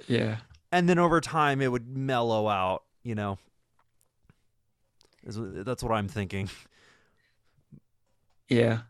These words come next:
Speaker 1: I can totally see that scenario play out exactly as you <laughs> described. Yeah. I'm with you guys. I think that if we don't see one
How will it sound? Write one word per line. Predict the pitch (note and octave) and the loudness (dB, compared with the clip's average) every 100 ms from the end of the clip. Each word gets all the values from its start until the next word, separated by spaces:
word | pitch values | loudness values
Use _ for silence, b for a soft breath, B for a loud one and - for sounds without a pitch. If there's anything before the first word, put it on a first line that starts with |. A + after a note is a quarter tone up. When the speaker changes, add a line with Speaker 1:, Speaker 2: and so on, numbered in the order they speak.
| _ _ _ _ - | _ _ _ _ 6
Speaker 1:
I | D#3+ | 8
can | C#3 | 10
totally | C3+ B2+ | 10 10
see | A#2+ C3 | 8 6
that | A#2+ A2+ - _ _ - | 8 8 6 _ _ -12
scenario | - A#2+ A2+ G#2+ A2+ A2+ A2 A#2 - _ _ _ _ - | -4 0 4 4 4 4 2 0 -8 _ _ _ _ -2
play | - A#2 G#2+ | 6 6 8
out | A2 - _ _ _ - | 4 2 _ _ _ -2
exactly | B2 A#2 A#2+ B2 C3 | 2 6 6 6 8
as | B2+ B2 | 10 8
you | |
<laughs> | C3+ | 6
described. | C#3 - - - - - B3+ D#4 D#4 C#4+ A#3+ G3 - | 8 8 8 10 8 8 -2 0 0 0 -4 -8 4
Yeah. | C#3 C#3+ C3+ B2 A#2+ A#2 _ _ _ _ C#3+ | 10 12 12 10 6 -2 _ _ _ _ 6
I'm | G3+ A#3+ | 8 10
with | A3+ A3 | 8 8
you | F3+ | 10
guys. | D#3+ C3+ B2 B2 A#2 - - | 12 12 10 4 -2 -10 -2
I | C#3 | 0
think | C#3 - F#3+ F3+ | 2 4 4 4
that | D#3 D3+ C#3+ C#3 C3+ - _ _ _ _ _ _ _ _ | 8 10 12 12 10 4 _ _ _ _ _ _ _ _
if | - C3+ B2+ - | -4 -2 0 -2
we | C3+ C#3+ D3 D3 D3 C#3+ - _ - A#2+ | 2 6 6 6 6 4 0 _ -10 0
don't | C3 C3 F2+ | 4 4 2
see | - C#3+ C#3 | 2 4 6
one | B2+ C3 B2+ C3 C3+ C3+ | 6 6 6 6 2 -2